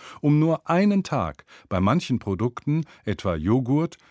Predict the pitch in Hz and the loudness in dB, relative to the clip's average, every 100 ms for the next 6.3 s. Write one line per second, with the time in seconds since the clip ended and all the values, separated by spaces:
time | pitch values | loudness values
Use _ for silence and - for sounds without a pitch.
0 | - - 143 135 143 107 101 131 147 113 | -16 0 2 2 2 0 2 0 0 0
1 | 104 113 104 110 107 101 110 101 95 90 | 2 2 4 2 2 0 -2 0 0 2
2 | 92 87 104 95 85 101 87 90 73 - | 0 -2 -2 -2 0 0 0 -2 -2 -8
3 | - 90 69 - _ _ _ _ _ _ | -6 -6 -6 -12 _ _ _ _ _ _
4 | _ - 123 - 139 165 180 180 202 - | _ -2 0 0 0 0 0 0 0 -2
5 | 151 151 151 120 110 90 90 82 76 - | 0 0 0 0 0 0 -2 -4 -4 -4
6 | 90 113 | -2 0